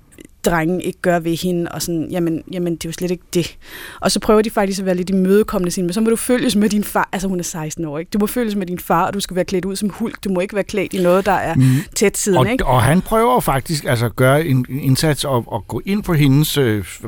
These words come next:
Speaker 2: præmisser og
Speaker 1: Ja.
Speaker 2: også klæde sig ud. Det var en, måske en spoiler, men, men det korte og lange er, at det er sådan en meget afslappet, øh, og, og, og, og,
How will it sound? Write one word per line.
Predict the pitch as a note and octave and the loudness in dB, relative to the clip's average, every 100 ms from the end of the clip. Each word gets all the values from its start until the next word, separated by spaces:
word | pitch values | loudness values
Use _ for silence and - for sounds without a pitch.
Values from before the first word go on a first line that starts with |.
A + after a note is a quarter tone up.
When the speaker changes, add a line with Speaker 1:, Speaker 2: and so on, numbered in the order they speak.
| F#2+ | -4
Speaker 2:
præmisser | A2+ A2 A#2+ F#3 | 2 4 4 4
og | D3 A2 G2 | 0 0 0
Speaker 1:
Ja. | F#3+ | 0
Speaker 2:
også | F3 | -2
klæde | - C#3+ | -2 0
sig | - B2+ | 0 0
ud. | B2 C#3 - | -2 -2 0
Det | B2+ | 2
var | A#2 A2+ | 2 0
en, | G2+ D#2 | -4 -8
måske | A#2+ A2 G#2 G#2+ | -6 -4 -4 -4
en | |
spoiler, | F#2+ G#2+ G2 A2 | -2 0 2 2
men, | A2+ G#2+ G#2+ A2 | 2 2 0 0
men | G#2 | 0
det | F#2 | -2
korte | - E3+ | 2 4
og | F3 | 4
lange | D3+ D3+ | 4 2
er, | B2 B2+ - - - - - - | 0 -2 -6 -14 -18 -20 -20 -4
at | C3+ G#2+ | -4 2
det | E3 E3 | 4 4
er | F3 | 2
sådan | A#3+ | 0
en | A#3+ | 0
meget | F#3 A3 | 2 0
afslappet, | D#3 E3+ F3+ A3+ G3 G3+ G3+ G3+ | 0 0 -2 -4 -4 -2 -2 -2
øh, | E3 D3 C#3 C#3+ | 0 2 2 0
og, | D3 C3+ C#3 | 0 -2 -2
og, | C3 D3 | -4 -4
og, | C3+ C#3+ | -6 -6
og, | - | -8